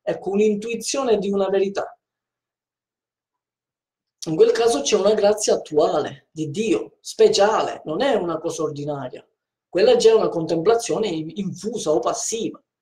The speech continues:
Un'ispirazione, Dio mi rivela una verità relativa a una persona,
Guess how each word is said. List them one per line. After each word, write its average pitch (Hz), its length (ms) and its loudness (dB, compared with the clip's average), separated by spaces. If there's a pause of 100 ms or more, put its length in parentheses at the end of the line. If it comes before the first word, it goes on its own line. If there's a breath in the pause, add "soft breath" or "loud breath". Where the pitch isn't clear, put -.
(2500)
Un'ispirazione, 226 1300 2
Dio 233 260 2
mi 233 120 6
rivela 233 680 4 (1000 loud breath)
una 196 180 2
verità 214 400 6
relativa 220 540 4
a 208 40 6
una 202 200 2
persona, 208 600 -2